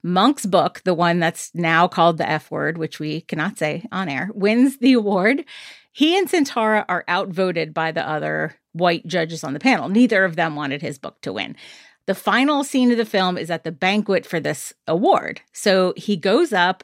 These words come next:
and he accepts the award, and then the screen cuts to black. Then it cuts to Monk talking to a film producer we met earlier. He's played by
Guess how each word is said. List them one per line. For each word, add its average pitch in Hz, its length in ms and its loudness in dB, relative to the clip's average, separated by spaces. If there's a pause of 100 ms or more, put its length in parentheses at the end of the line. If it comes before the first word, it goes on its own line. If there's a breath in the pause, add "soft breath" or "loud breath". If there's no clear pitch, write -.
and 170 180 -2
he 175 140 -2
accepts 214 400 -2
the 269 120 0
award, 196 420 2
and 175 160 -6
then 160 160 -4
the 160 60 -6
screen 165 500 -4
cuts - 320 -4
to - 80 -10
black. - 380 -14 (720 loud breath)
Then 240 280 2
it 381 140 -2
cuts 254 320 -4
to 185 260 -4
Monk 175 440 -4
talking 175 420 0
to 160 180 -4
a 143 160 -2
film 370 400 -2
producer 185 480 0
we 180 100 -2
met 175 220 -2
earlier. 214 420 2
He's 233 380 2
played 190 360 0
by 156 440 -2